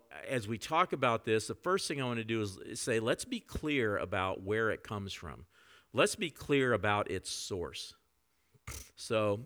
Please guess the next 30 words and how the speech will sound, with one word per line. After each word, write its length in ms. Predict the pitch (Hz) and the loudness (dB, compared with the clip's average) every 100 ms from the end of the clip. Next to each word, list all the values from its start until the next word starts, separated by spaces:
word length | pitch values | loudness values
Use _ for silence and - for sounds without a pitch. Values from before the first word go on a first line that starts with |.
| - | -4
as 160 | 175 | -4
we 80 | 120 | -4
talk 300 | - 202 220 | 0 2 2
about 300 | 147 120 113 | 2 2 2
this, 200 | 113 107 | 0 -2
let 100 | 147 | -2
me, 220 | 160 143 | 0 -2
le-, 420 | - 170 95 104 147 | -4 -4 -2 -4 -2
let 140 | 185 | -4
me 120 | 170 | -2
just 180 | 131 117 | -4 -2
ask 320 | 107 92 - | 0 0 -4
you, 100 | 85 | -2
let's 200 | 113 - | -2 -2
be 200 | 107 113 | -4 -6
totally 640 | - - - 170 156 131 | -6 -14 -2 0 0 0
honest. 420 | 92 82 64 - - _ _ _ _ _ _ _ _ _ - | 0 -2 -6 -14 -20 _ _ _ _ _ _ _ _ _ -8
I 20 | 117 | -4
mean, 160 | 120 | -2
we're 140 | 127 135 | 0 -2
in 80 | |
church. 400 | 117 117 107 113 - - - _ | -2 -2 -2 -4 -14 -20 -20 _
It's 160 | 127 - | -4 0
legal 280 | 120 113 107 | 0 0 -2
to 60 | |
be 120 | 104 | 0
honest 320 | 104 107 104 - | 0 0 -2 -8
in 120 | 95 | -8
church. 400 | - 101 - - - | -6 -6 -6 -12 -4
Um, 400 | 110 107 101 | 0 0 -2